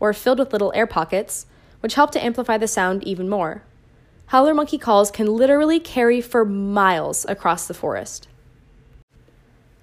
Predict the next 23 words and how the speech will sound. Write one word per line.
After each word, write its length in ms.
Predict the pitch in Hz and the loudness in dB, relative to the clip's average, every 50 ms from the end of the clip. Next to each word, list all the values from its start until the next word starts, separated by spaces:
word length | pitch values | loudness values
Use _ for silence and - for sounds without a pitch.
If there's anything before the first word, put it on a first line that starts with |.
| _ _ _ _ _ _ _ _ _ _ _ _ _ - | _ _ _ _ _ _ _ _ _ _ _ _ _ -2
You 80 | 262 | 0
might 240 | 294 381 427 403 - | 0 2 0 0 0
think, 240 | 311 302 302 - - | 0 0 0 0 2
based 240 | 247 254 240 - 262 | 2 2 4 2 0
on 60 | 269 | -2
the 80 | 302 | 0
sound 260 | 285 - 233 208 196 190 | 0 0 0 0 0 0
they 80 | 180 | -2
make, 280 | 175 160 156 156 - - | -2 -2 -4 -4 -6 -6
that 120 | - 202 | -4 -2
these 160 | 240 247 233 | -2 -2 -2
guys 240 | - 233 214 214 208 | 0 2 2 2 2
are 100 | 190 165 | 0 0
large, 640 | 175 190 226 247 247 240 247 240 240 220 - - - | 0 0 0 2 4 4 4 4 4 2 -2 -8 -6
formidable, 680 | - 226 220 233 233 226 220 202 202 208 202 202 202 | -2 0 2 2 2 2 2 2 2 4 4 4 2
and 160 | - - 185 | 2 -2 -4
scary 440 | - - - - 196 190 185 175 165 | -4 -4 -4 -2 -2 0 0 0 0
looking. 420 | - - - - - - - 190 - _ _ _ - _ _ _ _ _ _ _ _ - | -2 -4 -8 -10 -12 -12 -12 -14 -18 _ _ _ -20 _ _ _ _ _ _ _ _ 0
They're 200 | 254 254 254 - - | 2 2 2 2 0
actually 280 | 294 - - - 277 247 | 0 0 0 0 -2 -2
quite 220 | - - 247 240 | 0 -2 -2 0
the 100 | - 190 | 0 -2
opposite. 540 | 180 185 - 170 - - 139 123 - - | -2 -4 -6 -8 -8 -6 -6 -8 -8 -12